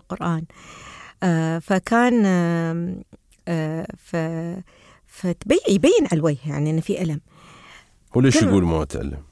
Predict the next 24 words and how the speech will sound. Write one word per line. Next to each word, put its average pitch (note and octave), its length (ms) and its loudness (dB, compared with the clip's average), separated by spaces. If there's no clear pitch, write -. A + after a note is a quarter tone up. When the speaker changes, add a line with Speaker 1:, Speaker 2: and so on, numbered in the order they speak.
Speaker 1:
ليش G#3+ 260 4
يقول D3+ 180 0
ما D3+ 160 -2
يتألم؟ D3+ 500 -8
فسبحان G3 640 0
الله، F3+ 200 0
فوخيت A3+ 480 0
عليه. F3 380 0
ف-، - 140 -6
فأقول G#3+ 380 -6
له: A3+ 60 -2
"يعني، G3+ 680 -4
عبد - 800 -16
الرحيم، B3+ 340 -4
يعني، A3+ 140 -2
أنت A#3+ 480 -4
شكلك C#4+ 480 -4
متألم". D4 800 0
قال F#3 80 -4
لي: G3+ 80 -2
"دكتورة، G3 360 -4
ترى F3+ 160 -4
أمي F#3 200 0
واقفة". D#3 420 -4